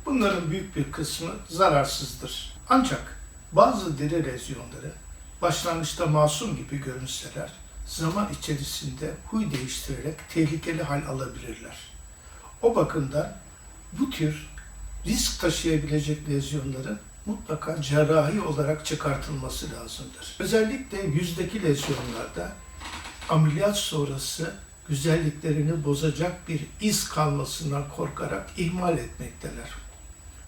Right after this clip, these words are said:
Bu tabii doğru bir davranış değil. Çünkü ileride olabilecek olumsuz gelişmeler yüzde bir iz kalmasından çok daha ciddi sorunlar yaratabilir.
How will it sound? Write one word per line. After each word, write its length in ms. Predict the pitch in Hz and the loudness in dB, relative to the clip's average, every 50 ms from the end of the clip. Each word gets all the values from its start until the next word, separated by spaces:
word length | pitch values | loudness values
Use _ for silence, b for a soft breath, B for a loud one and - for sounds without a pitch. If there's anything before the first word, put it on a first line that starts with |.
| - - - | -18 -12 -10
Bu 100 | - - | -8 0
tabii 300 | - 220 208 160 185 165 | 2 2 2 2 2 4
doğru 260 | 156 170 165 160 156 | 4 6 6 6 4
bir 100 | 147 151 | 2 2
davranış 540 | 143 147 147 135 139 139 143 147 143 - - | 4 2 2 0 0 -2 -2 -2 -4 -6 -6
değil. 160 | - - - - - - - B B B B B B B B - | -8 -10 -10 -12 -14 -18 -20 B B B B B B B B -12
Çünkü 540 | - - - 185 160 - - 160 147 139 - - - - - - - | -6 -2 0 0 0 0 2 0 0 0 -2 -6 -14 -16 -18 -8 -2
ileride 600 | 180 165 151 156 160 156 151 156 151 170 214 247 240 | 2 4 4 6 6 6 4 4 4 4 4 4 4
olabilecek 840 | - 156 151 147 143 139 147 135 143 143 139 - 143 139 - - - | 2 2 4 4 2 2 0 0 0 0 0 0 -2 -4 -2 -2 -2
olumsuz 540 | 151 139 143 143 139 - - 151 139 139 | 0 0 0 -2 -2 -4 -4 -4 -4 -4
gelişmeler 760 | 139 - - 127 123 - - - 143 123 120 139 170 202 - - - - - - - - - | -6 -8 -6 -6 -6 -4 -4 -4 -4 -2 0 0 0 0 -2 -6 -12 -14 -16 -16 -14 -6 -4
yüzde 400 | 151 139 135 - 143 151 147 151 | -2 -2 0 2 2 2 4 4
bir 240 | 156 143 - - - | 2 0 0 0 0
iz 220 | 160 147 - - | 0 0 0 -2
kalmasından 720 | - - 139 139 135 131 131 - - - 156 139 139 131 123 | -2 -2 -2 -2 -4 -4 -6 -6 -4 -2 -2 -2 -2 -4 -6
çok 360 | - - - 185 185 - - | -6 -6 -4 -4 -4 -2 -2
daha 280 | - 143 135 147 143 123 | -2 0 2 0 0 0
ciddi 360 | - 147 - - - 151 - | -2 -6 -8 -6 -6 -6 -6
sorunlar 520 | - - - - 139 131 120 120 135 135 | -6 -6 -6 -6 -6 -6 -8 -8 -8 -8
yaratabilir. 840 | 127 123 120 - - - - - 160 - - - - - - - | -8 -10 -10 -12 -12 -12 -10 -10 -10 -10 -10 -14 -14 -14 -16 -16